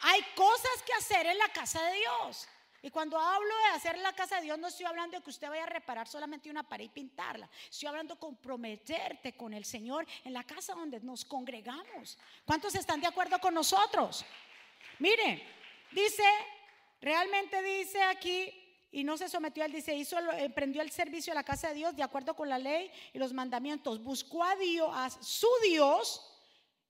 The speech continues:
lo hizo de todo, ¿qué? Dios mío, de todo corazón y fue. Hay una diferencia entre la riqueza y la prosperidad. La gente busca ser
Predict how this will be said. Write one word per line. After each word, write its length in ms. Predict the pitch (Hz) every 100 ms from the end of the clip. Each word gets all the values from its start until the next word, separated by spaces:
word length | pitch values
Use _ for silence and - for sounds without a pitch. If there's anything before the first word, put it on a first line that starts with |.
| _ -
lo 260 | 262 262
hizo 360 | 302 349 - 370
de 160 | 285 -
todo, 360 | 311 330 339
¿qué? 140 | 370 440 679 - - _ _ _ _ _ _ _ _ _ _ _ _ _
Dios 420 | 220 208 190 -
mío, 340 | 233 240 214 190
de 120 | 214
todo 440 | 214 - 311 320
corazón 500 | 311 254 214 - 294
y 100 | 269
fue. 280 | 220 - 330 494 - - _ _ _ _ _ _ _ _ _ _ _ _ _ -
Hay 120 | 254
una 160 | 269 302
diferencia 560 | 311 254 247 269 302
entre 220 | 285 277
la 120 | 247 226
riqueza 440 | 220 226 262 269
y 60 | 254
la 80 |
prosperidad. 600 | 214 208 - 190 185 175 151 _ _ _ _ _ _ _ _ _ _ _ _ _ _
La 100 | 202
gente 300 | 233 254 254
busca 340 | 262 262 262
ser 240 | 247 302